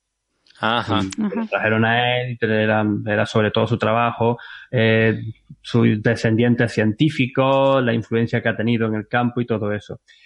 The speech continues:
Speaker 2: Hay que, hay que recordar que fue discípulo, fue estudiante de Alan Sandage. O sea, este fue directamente nieto científico de Edwin Hubble.
Speaker 1: Oh.
Speaker 3: Bueno, no está mal.
Speaker 2: Que era,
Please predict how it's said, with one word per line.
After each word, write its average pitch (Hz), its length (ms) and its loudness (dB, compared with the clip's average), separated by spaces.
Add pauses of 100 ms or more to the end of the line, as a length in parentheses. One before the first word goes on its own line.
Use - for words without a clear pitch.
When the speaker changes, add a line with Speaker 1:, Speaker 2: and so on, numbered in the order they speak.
(100)
Speaker 2:
Hay 127 140 0
que, 165 200 0
hay 143 140 0
que 170 100 2
recordar 160 540 0
que 123 120 -2
fue 139 320 0
discípulo, 143 760 0
fue 117 180 -4
estudiante 123 680 2
de 123 420 0
Alan 131 280 2
Sandage. - 580 -2 (600)
O - 60 -20
sea, - 300 0
este 151 460 0
fue 139 120 2
directamente 139 840 0 (280)
nieto 139 360 2
científico 139 600 2
de 123 160 2
Edwin 135 240 2
Hubble. 127 360 -4 (640)
Speaker 1:
Oh. 127 320 -6
Speaker 3:
Bueno, 196 340 4 (460)
no 208 140 -2
está 196 160 -4
mal. 202 280 0
Speaker 2:
Que 117 360 2
era, - 100 -10